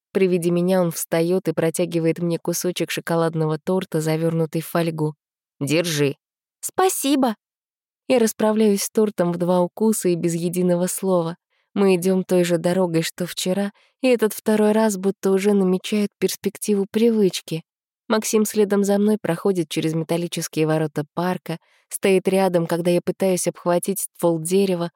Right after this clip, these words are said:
но сам этого не делает. Наверно, потому что у него нет необходимости измерять время, через которое он сможет сбежать отсюда. Я сажусь на свою скамейку и жду.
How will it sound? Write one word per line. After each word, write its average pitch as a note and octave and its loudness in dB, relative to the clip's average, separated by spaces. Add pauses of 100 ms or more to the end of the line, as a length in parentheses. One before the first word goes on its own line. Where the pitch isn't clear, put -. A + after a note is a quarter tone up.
(180)
но G#3+ 2
сам G#3+ 0
этого G#3 0
не A3+ 6
делает. E3+ 0 (540)
Наверно, C4 4
потому A3 2
что G#3+ 0
у - 4
него G#3 4
нет G#3+ 2
необходимости F3 0
измерять E3 0
время, F3 -2
через D#3+ -6
которое E3 -2
он D#3+ -2
сможет E3 -2
сбежать E3 -6
отсюда. D#3 -6 (720)
Я F#3+ 2
сажусь F3 0
на E3 -2
свою E3 -2
скамейку E3+ -4
и E3+ 0
жду. E3+ -6